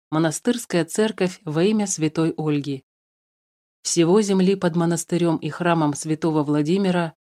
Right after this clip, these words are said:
сто двенадцать десятин, тысяча четыреста семьдесят семь сажен. И вся эта земля представляет собой археологическую сокровищницу, еще не тронутую и, конечно,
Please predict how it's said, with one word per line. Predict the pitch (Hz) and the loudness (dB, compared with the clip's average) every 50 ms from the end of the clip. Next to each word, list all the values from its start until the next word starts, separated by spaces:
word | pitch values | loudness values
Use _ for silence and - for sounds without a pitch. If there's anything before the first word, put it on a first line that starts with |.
| _ _ _ _ | _ _ _ _
сто | _ - - - 240 247 | _ -16 -4 0 2 2
двенадцать | 233 196 185 185 190 202 208 214 202 - 180 165 156 | 2 4 4 6 6 6 4 0 0 -2 -2 0 2
десятин, | 156 151 - - 156 147 - - 220 226 226 214 - _ _ _ _ _ _ | 0 0 0 0 -2 -2 -2 -2 -2 -2 -2 -4 -6 _ _ _ _ _ _
тысяча | - 226 226 - 226 - - 196 | -6 -4 -4 -4 -4 -2 -2 -2
четыреста | 190 - 165 156 - 220 220 220 185 - - 190 | -2 -2 -4 -2 0 0 0 0 -2 -2 -4 -4
семьдесят | 185 - - 165 165 165 165 165 165 - 160 - | -4 0 2 2 2 4 2 0 0 0 -4 -4
семь | - - 156 151 160 | -2 0 0 0 0
сажен. | 151 - - 151 139 135 131 139 127 127 - _ _ _ _ _ _ _ _ _ _ _ _ _ | 0 -2 -2 -2 -2 -2 -4 -6 -8 -10 -14 _ _ _ _ _ _ _ _ _ _ _ _ _
И | 165 | -8
вся | 151 - - - 175 | -6 -6 -2 0 2
эта | 175 170 160 - 151 | 2 2 2 0 0
земля | 143 139 151 156 156 156 170 180 185 | 0 2 4 4 4 4 2 0 0
представляет | 185 170 160 156 - - - 170 156 165 180 196 202 196 190 190 | 0 0 -2 -2 -2 -4 -6 -4 -2 0 0 0 0 -2 -2 -4
собой | - - 185 170 165 170 170 170 165 170 - | -2 -2 -2 0 0 0 0 0 -2 -4 -6
археологическую | - 151 147 - - 156 151 156 156 160 202 202 - 202 185 - - 175 175 165 | -8 -8 -8 -4 -2 0 0 0 0 -2 -6 -6 -6 -6 -6 -2 -2 -2 -2 0
сокровищницу, | - 175 165 - - 165 156 143 139 - - 143 139 135 - - - 139 135 123 _ _ _ _ _ _ _ _ _ _ _ _ | -2 -4 -6 -2 0 0 0 0 0 -2 -2 -4 -4 -4 -4 -10 -12 -14 -16 -18 _ _ _ _ _ _ _ _ _ _ _ _
еще | 151 160 - - - 226 | -4 -4 -2 0 0 2
не | 220 190 | 2 2
тронутую | 185 - 180 208 226 208 160 143 - 143 139 135 139 - _ _ _ _ _ _ _ _ _ _ _ - | 0 0 0 2 2 2 0 -2 -4 -6 -8 -8 -10 -14 _ _ _ _ _ _ _ _ _ _ _ -8
и, | 160 | -6
конечно, | 156 - 160 180 214 240 226 - - 202 196 185 180 - - | -2 0 2 2 2 2 0 -2 -4 -2 -2 -2 -2 -4 -6